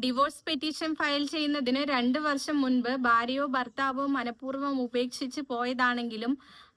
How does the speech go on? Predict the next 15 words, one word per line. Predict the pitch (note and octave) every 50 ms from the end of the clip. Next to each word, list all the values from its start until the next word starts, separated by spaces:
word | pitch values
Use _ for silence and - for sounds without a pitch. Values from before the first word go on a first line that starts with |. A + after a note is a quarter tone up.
| - C#4
അത് | C4 D4+ C#4+ D4+
ഡിവോഴ്സിനുള്ള | D4 C#4 D4 D4+ D4 - - D#4 D4 C#4+ C4+ C4+ C4+
ഒരു | C#4 D4 - C#4
കാരണമാണ്. | C4+ B3+ B3 A#3+ C4 C#4 C#4 B3+ G#3 G#3 G3 F#3 F3+ F#3 - _ _ _ _ _ _ _ _ _ - B3+
അതേപോലെ | A#3+ - C4 C4+ B3+ D4 D4 D4 D#4 C#4 D#4
തന്നെ | C#4+ C4+ C4 C#4 C#4+ - C4
ഇപ്പോ | A3+ - C4+ C4+ C4+ A#3
ഭർത്താവിന്റെ | B3+ B3 B3+ - - C4+ C4+ C#4 C#4 D4 C#4+ C#4+ C#4 D4 D4
ആവട്ടെ | C#4+ C4+ C4+ C4 B3 D4 C#4+ C4+
അല്ലെങ്കിൽ | B3+ B3+ C4 C4+ C#4+ C#4 A#3+
ഭാര്യയുടെ | B3+ B3 A#3 A#3+ B3 C#4 C#4 B3+ D4 C#4+ C#4
ആവട്ടെ | B3+ A#3 A#3 G#3+ B3 C4 C4+ B3
അവരുടെ | A3 B3 B3 A#3+ C#4 D4+ C#4 -
കൂടെ | C#4 C4+ C4 C#4+ C4 A#3+
ജീവിക്കുന്നത് | C4+ C4+ B3+ B3+ C4+ B3+ D4 C4+ C4 B3+ G#3 A#3+